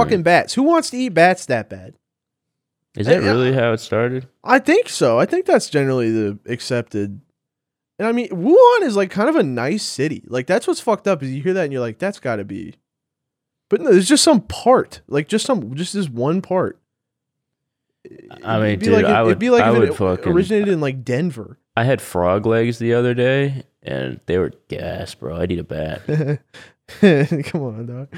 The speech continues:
Speaker 1: Maybe that
Speaker 2: Put
Speaker 1: helps
Speaker 2: some
Speaker 1: bat
Speaker 2: garlic
Speaker 1: hunger.
Speaker 2: on that. Put some
Speaker 1: Bat soup?
Speaker 2: fucking. I mean, a bat probably has more meat than a frog, right?
Speaker 1: I guess. I don't know.
Speaker 2: A fucking
Speaker 1: People over here eat
Speaker 2: frog?
Speaker 1: frogs a lot.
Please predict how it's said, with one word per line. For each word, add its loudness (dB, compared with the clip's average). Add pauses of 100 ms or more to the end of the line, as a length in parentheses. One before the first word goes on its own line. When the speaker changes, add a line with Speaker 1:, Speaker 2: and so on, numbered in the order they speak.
(640)
Speaker 1:
Maybe -12
that -4
Speaker 2:
Put -4
Speaker 1:
helps -4
Speaker 2:
some -6
Speaker 1:
bat 2
Speaker 2:
garlic 2
Speaker 1:
hunger. 0
Speaker 2:
on -2
that. -2
Put -6
some -4
Speaker 1:
Bat -2
soup? -2
Speaker 2:
fucking. -12 (160)
I 0
mean, 2
a 0
bat 0
probably 2
has 0
more 0
meat -4
than -2
a -6
frog, -2 (220)
right? -4 (560)
Speaker 1:
I -14
guess. -8
I -8
don't -6
know. -10
Speaker 2:
A -10
fucking -4
Speaker 1:
People -4
over -6
here -2
eat 0
Speaker 2:
frog? 0
Speaker 1:
frogs -8
a -12
lot. -12